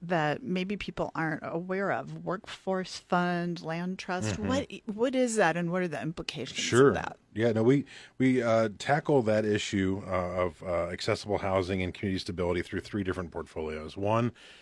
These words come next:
Speaker 2: uh, is the, uh, home ownership, uh, program, uh, which I think a lot of people understand because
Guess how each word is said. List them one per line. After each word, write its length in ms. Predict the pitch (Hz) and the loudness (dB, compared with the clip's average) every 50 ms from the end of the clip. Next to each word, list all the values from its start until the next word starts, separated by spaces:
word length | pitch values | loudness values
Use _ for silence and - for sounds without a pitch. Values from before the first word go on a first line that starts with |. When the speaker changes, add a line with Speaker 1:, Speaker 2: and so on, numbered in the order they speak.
| - - _ - | -20 -14 _ -2
Speaker 2:
uh, 200 | 87 87 87 87 | 0 0 0 0
is 280 | 101 101 98 92 82 - | 0 0 0 0 -2 -4
the, 360 | - 95 92 87 87 85 80 | -4 -2 0 0 -2 -4 -4
uh, 160 | 80 80 82 | -6 -6 -4
home 180 | - 113 110 101 | -2 -2 0 0
ownership, 460 | 98 104 110 - - - 135 120 - - - | 0 0 0 0 0 0 -2 -2 -4 -8 -10
uh, 200 | 101 101 98 101 | -6 -6 -6 -6
program, 680 | 92 - - - 113 113 104 110 107 107 113 127 123 - | -6 -6 -2 0 0 2 2 2 2 2 0 -2 -4 -4
uh, 180 | 92 90 90 | -4 -4 -2
which 360 | 90 95 95 92 - - - | 0 0 -2 -2 -4 -6 -6
I 100 | - 92 | -6 -6
think 200 | 92 - 104 87 | -6 -4 -4 -4
a 40 | 90 | -2
lot 200 | 87 85 87 90 | -2 -2 -2 -2
of 60 | 92 | -4
people 240 | - 101 90 95 92 | -6 -6 -6 -4 -4
understand 540 | 90 87 87 90 - - - 92 90 95 90 | -4 -4 -4 -4 -6 -6 -6 -4 -4 -4 -4
because 340 | 92 - - 95 90 - | -4 -4 -4 -4 -4 -6